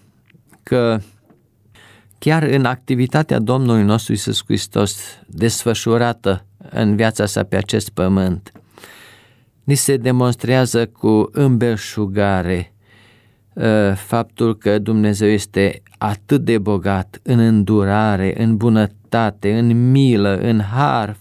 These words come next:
în dragoste față de copiii săi. Cum poate atunci să împăcăm această stare de fond al sufletului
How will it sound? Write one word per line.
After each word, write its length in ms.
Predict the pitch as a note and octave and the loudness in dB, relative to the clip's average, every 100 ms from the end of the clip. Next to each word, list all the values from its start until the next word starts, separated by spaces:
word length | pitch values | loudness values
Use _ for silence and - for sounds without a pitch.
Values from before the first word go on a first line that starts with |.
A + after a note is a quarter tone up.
| - - - | -20 -20 -14
în 400 | - A2 G#2 G2 | -4 0 2 0
dragoste 680 | B2 D3 C#3 F2+ - - | 0 0 -2 -8 -8 -8
față 340 | F2+ G#2+ G2 F2+ | -6 -6 -4 -4
de 120 | F#2+ | -4
copiii 560 | - A2 G2+ - A2 | -2 -2 -2 -2 -2
săi. 540 | G2 - F#2 G2 F2+ - _ - - - - - - _ _ | -2 -4 -2 -2 -4 -8 _ -20 -20 -20 -20 -20 -20 _ _
Cum 300 | - G#3 G#3+ | -2 0 0
poate 320 | D#3+ E3 C#3 | -2 -2 -2
atunci 440 | C3 - C3+ C3+ | -4 -2 -4 -4
să 400 | - - A2+ G#2+ - | -4 -2 0 0 0
împăcăm 800 | C#3+ B2+ B2+ A#2+ - C#3 A#2+ F2 - _ _ _ _ - - _ _ _ _ | 0 2 0 -2 0 0 0 -2 -10 _ _ _ _ -20 -20 _ _ _ _
această 880 | - A2+ C#3 C3+ - A#2 A2 G#2 G2+ - - _ _ _ _ _ _ | -6 -2 0 -2 -2 0 2 0 -2 -10 -20 _ _ _ _ _ _
stare 680 | - - - B2+ C3+ A#2+ G2+ | -10 -8 -2 0 0 -2 -4
de 180 | F2 G#2 | -2 -2
fond 840 | - B2+ B2 G#2 E2+ - - - | -2 0 2 2 0 -6 -16 -20
al 560 | - - G#2+ G2 F#2+ F#2 | -8 -2 0 0 0 -4
sufletului 960 | F2 - D3 B2+ A2 G#2 G2 F2+ F2 | -6 -2 -2 0 -2 -2 -4 0 0